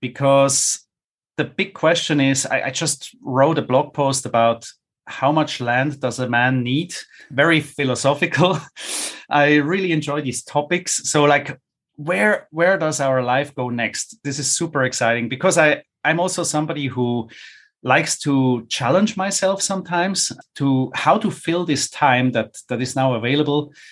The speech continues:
what to do with it, be it spend more time on the blog. For sure, I will be writing much more on my blog. I've discovered a writing tool, an artificial <laughs> intelligence writing tool that allowed me to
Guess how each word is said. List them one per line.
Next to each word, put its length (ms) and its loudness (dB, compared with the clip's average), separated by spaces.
what 220 0
to 80 -4
do 180 0
with 240 0
it, 320 -2
be 160 0
it 140 2
spend 340 0
more 180 0
time 280 0
on 100 0
the 60 -6
blog. 360 0
For 180 0
sure, 380 4
I 80 4
will 200 0
be 340 -2
writing 460 2
much 240 2
more 160 2
on 80 0
my 160 -2
blog. 400 2
I've 380 0
discovered 720 2
a 180 0
writing 540 2
tool, 640 0
an 160 -4
artificial 540 -2
<laughs> 80 2
intelligence 560 0
writing 300 2
tool 200 -2
that 160 -4
allowed 340 4
me 200 2
to 460 -4